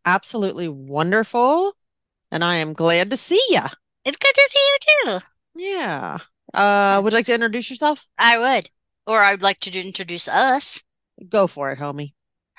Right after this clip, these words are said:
Speaker 2: Welcome to the History of Everything Sus.
Speaker 1: Oh, my goodness. That was like you were in a cave or
Speaker 2: Well,
Speaker 1: something.
Speaker 2: it's like I'm, it's like,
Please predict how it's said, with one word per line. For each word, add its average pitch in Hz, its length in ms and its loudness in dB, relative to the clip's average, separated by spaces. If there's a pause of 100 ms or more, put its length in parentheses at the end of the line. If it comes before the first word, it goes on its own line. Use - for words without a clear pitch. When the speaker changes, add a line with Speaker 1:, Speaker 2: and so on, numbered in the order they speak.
(460)
Speaker 2:
Welcome 254 760 -2
to 226 160 -4
the 180 120 -4
History 202 720 -4
of 180 180 -10
Everything 190 840 -2 (380)
Sus. - 1900 0 (500)
Speaker 1:
Oh, 180 220 -2
my 165 240 -2
goodness. 247 480 0
That 208 140 -4
was 247 140 0
like 285 180 -4
you 185 100 0
were 165 60 2
in 156 180 0
a 147 260 -2
cave 190 600 -4
or 131 120 -20 (220)
Speaker 2:
Well, 202 200 2
Speaker 1:
something. 190 60 4
Speaker 2:
it's 202 120 -2
like 190 180 0
I'm, 180 280 -6 (200)
it's - 160 -6
like, 170 320 -10